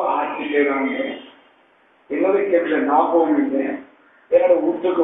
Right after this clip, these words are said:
வாரதும் இல்லை, என்னோட தேவைகளை பார்க்கறதும் இல்லை, அது ரெண்டாவது விஷயம். ஆனா இந்த ஊர், வீட்டுக்குள்ள அடிமை,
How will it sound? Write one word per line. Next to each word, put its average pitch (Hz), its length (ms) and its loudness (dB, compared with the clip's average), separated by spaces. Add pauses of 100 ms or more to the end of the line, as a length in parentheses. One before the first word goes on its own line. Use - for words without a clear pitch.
வாரதும் 143 500 4
இல்லை, - 300 -4 (520)
என்னோட 175 200 4 (100)
தேவைகளை 180 500 2 (120)
பார்க்கறதும் 143 520 2
இல்லை, 135 220 -2 (380)
அது 170 200 4
ரெண்டாவது 170 320 6
விஷயம். - 300 -6 (360)
ஆனா - 360 8 (460)
இந்த 170 180 4 (160)
ஊர், 220 340 0 (160)
வீட்டுக்குள்ள 240 600 2
அடிமை, 311 460 2